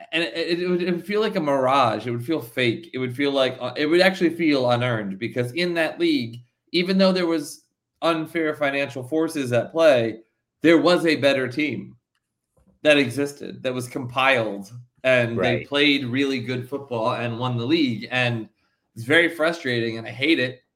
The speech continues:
Speaker 1: But that's about, this is a,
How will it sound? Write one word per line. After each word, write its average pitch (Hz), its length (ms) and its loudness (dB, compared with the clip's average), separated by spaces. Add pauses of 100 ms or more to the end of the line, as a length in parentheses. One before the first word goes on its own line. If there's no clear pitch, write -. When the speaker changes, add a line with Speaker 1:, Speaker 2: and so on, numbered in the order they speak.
(720)
Speaker 1:
But 131 280 0
that's 151 240 2
about, 151 400 -2 (120)
this 165 160 -2
is 170 160 -14 (100)
a, 165 120 2